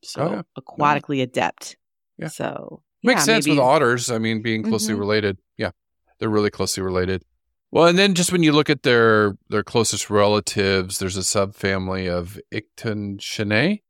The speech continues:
Speaker 2: Hope I'm saying that right. So you get the, the lesser Grecian, greater Grecian, and then you have the Saharan striped polecat, the striped polecat, then the Patagonian weasel,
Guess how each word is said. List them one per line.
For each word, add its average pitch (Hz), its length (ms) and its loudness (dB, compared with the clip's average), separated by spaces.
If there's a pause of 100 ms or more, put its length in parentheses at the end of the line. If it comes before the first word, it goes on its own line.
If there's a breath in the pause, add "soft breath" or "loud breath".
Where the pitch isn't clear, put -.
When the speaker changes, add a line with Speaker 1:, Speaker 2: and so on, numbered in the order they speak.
(440)
Speaker 2:
Hope - 220 -10
I'm 95 120 -12
saying 101 180 -2
that 107 140 0
right. 101 280 2
So - 140 -4
you 101 80 -2
get 104 140 0
the, 101 160 -2
the 95 220 -4
lesser 107 320 0
Grecian, 98 420 -4
greater 92 320 -4
Grecian, 90 600 -6 (720)
and 92 140 -8
then 90 140 -4
you 92 160 -4
have 90 360 -2
the 92 80 -8
Saharan 104 580 0
striped - 460 -2
polecat, 98 640 -4
the - 80 -12
striped - 460 -4
polecat, 95 560 0 (600)
then 101 120 -4
the 95 80 -4
Patagonian 104 760 -4
weasel, 165 520 0